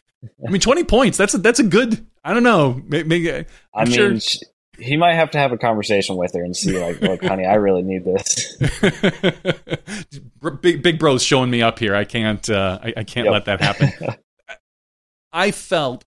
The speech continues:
Speaker 2: I was telling somebody on the phone this today, um, very similar feelings to watching you tap in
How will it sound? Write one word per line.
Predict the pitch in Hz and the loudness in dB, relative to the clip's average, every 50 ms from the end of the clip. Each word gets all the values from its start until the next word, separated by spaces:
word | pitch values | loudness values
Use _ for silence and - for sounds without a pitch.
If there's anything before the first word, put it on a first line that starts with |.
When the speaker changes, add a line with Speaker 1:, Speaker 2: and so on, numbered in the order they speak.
| _ | _
Speaker 2:
I | 139 | -10
was | 139 139 | -6 -4
telling | - 190 185 143 | -2 -2 -2 0
somebody | - 160 147 139 127 120 | -2 -2 -2 0 0 0
on | 110 | -2
the | 107 | -2
phone | - - 123 117 110 101 | -2 -2 -2 0 0 -2
this | 98 - - | -4 -6 -6
today, | - 117 101 98 92 92 92 - - - - - - _ _ | -6 -4 -2 -2 -2 -4 -6 -8 -12 -18 -20 -20 -20 _ _
um, | 110 104 98 95 92 90 90 _ _ _ _ _ _ _ _ _ _ _ _ _ _ _ _ _ _ _ _ _ _ _ _ _ _ - | -6 -4 -4 -4 -4 -6 -8 _ _ _ _ _ _ _ _ _ _ _ _ _ _ _ _ _ _ _ _ _ _ _ _ _ _ -16
very | 120 110 127 165 190 214 240 226 | -4 0 2 4 4 4 2 2
similar | - - - - 190 185 180 165 156 143 123 | 2 2 2 4 4 4 4 4 4 2 0
feelings | - - - 131 123 107 101 98 92 92 90 90 - - - - - _ _ _ _ _ _ _ _ _ _ _ _ _ | 0 0 2 4 4 4 2 0 0 -2 -2 -2 -2 -2 -2 -4 -6 _ _ _ _ _ _ _ _ _ _ _ _ _
to | - - 147 135 123 | -2 2 2 2 2
watching | 117 113 127 139 147 156 156 - - 156 139 131 | 2 0 0 0 0 2 0 0 0 0 0 -2
you | 117 107 117 139 139 135 123 | -2 0 2 2 4 2 2
tap | - - - 127 117 113 110 - 113 | 0 -4 -4 -2 -2 -2 -2 -2 -2
in | 101 95 92 87 87 92 | -2 -2 -4 -4 -6 -8